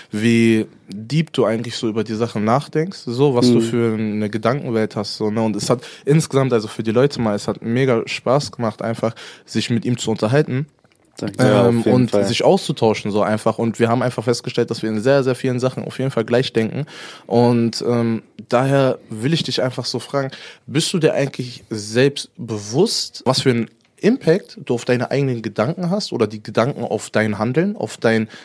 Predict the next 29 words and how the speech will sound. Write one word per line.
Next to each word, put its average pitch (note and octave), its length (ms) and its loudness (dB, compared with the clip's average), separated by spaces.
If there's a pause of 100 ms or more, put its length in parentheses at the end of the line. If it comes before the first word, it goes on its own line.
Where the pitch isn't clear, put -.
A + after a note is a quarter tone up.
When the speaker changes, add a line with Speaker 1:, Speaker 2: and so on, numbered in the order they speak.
Speaker 1:
Sein A#2+ 440 2
jetzt D#3 180 0
momentan? C#3 500 -4 (600)
So, D3 340 0
weil, B2+ 280 4 (280)
also C3+ 220 2
ich, A#2+ 300 4
Speaker 2:
Mhm. A#2 160 2
Speaker 1:
wie C#3 100 -2
ich's A#2+ 160 -8
wahrnehme, D3 400 2
zumindest G#2 300 -6
gerade B2 240 0
über A2+ 160 0
Instagram G#2+ 640 0
so, G2 180 -4
also G2+ 320 -2
check D3 220 -2
den C3+ 140 -6
auch A#2+ 140 -2
auf. D3 220 -2 (160)
Speaker 2:
Grafiker C#3 460 4
drei A2+ 240 4
acht A2+ 200 -4 (120)
Speaker 1:
Ja, A#2 200 4
Speaker 2:
mit A#2 80 0
Speaker 1:
Mann. A2 60 -2
Speaker 2:
Doppel A#2+ 220 4
K. A2 380 -2